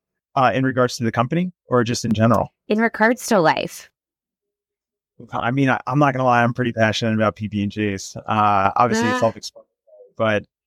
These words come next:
Speaker 1: I, no, I mean, honestly, like, the, it's, it's really difficult. This is, this, it's not easy doing this. And I think in order to be able to, like, continue to,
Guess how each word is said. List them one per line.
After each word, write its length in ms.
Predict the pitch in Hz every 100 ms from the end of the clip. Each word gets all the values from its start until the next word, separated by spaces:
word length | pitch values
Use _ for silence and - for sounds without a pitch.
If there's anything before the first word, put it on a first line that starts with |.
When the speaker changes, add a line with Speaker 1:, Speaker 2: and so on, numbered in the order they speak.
| _ _
Speaker 1:
I, 180 | 180 220
no, 120 | 226
I 140 | 175
mean, 140 | 151 156
honestly, 360 | 165 165 196
like, 320 | 185 156 143 -
the, 240 | 151 151
it's, 440 | - 139 - - - _ _
it's 200 | 165 135
really 220 | 156 180
difficult. 480 | 156 147 107 101 -
This 180 | 139 117
is, 200 | 131 113
this, 300 | - 131 -
it's 200 | - 127
not 340 | 131 120 123 123
easy 320 | 113 107 107
doing 260 | 95 104 90
this. 300 | 92 - -
And 640 | 120 117 117 113 110 110 - -
I 140 | 120
think 280 | - 147 135
in 100 | 123
order 300 | 123 123 123
to 140 | 117
be 200 | 107 113
able 200 | 110 117
to, 120 | -
like, 220 | 113 104 -
continue 420 | 110 - 117 113
to, 400 | 113 110 110